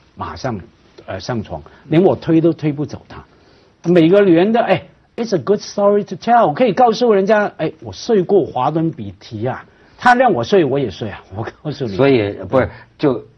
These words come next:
Speaker 2: 这种人呐，其实过去咱们要是男尊女卑的讲，就觉得这是男神，
Speaker 1: 嗯。
Speaker 2: 羡慕他。
Speaker 1: 嗯。
Speaker 2: 可是后来我又想啊，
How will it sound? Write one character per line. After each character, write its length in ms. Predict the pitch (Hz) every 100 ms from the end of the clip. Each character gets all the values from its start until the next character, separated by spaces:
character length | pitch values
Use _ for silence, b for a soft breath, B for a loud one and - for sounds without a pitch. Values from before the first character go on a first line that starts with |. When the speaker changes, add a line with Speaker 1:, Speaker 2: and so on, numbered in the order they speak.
| _ -
Speaker 2:
这 140 | -
种 200 | 110 87
人 180 | 80 80
呐， 180 | 104 85
其 200 | - 123
实 160 | 135
过 180 | 135 185
去 220 | - 165
咱 180 | 101 95
们 160 | 127 117
要 140 | 110
是 100 | 101
男 220 | 101 113
尊 160 | 143 170
女 100 | 101
卑 160 | 87 170
的 100 | 123
讲， 280 | 87 -
就 80 | 87
觉 120 | 87
得 60 | 101
这 100 | 113
是 80 | -
男 240 | 87 95
神， 180 | 123 90
Speaker 1:
嗯。 40 |
Speaker 2:
羡 220 | 95 160 107
慕 120 | 80
他。 160 | 78 78 B
Speaker 1:
嗯。 100 | 110 -
Speaker 2:
可 140 | 139
是 60 | 147
后 180 | -
来 160 | 127 113
我 180 | 151 98
又 220 | 131 139
想 220 | 113 85
啊， 180 | 76 82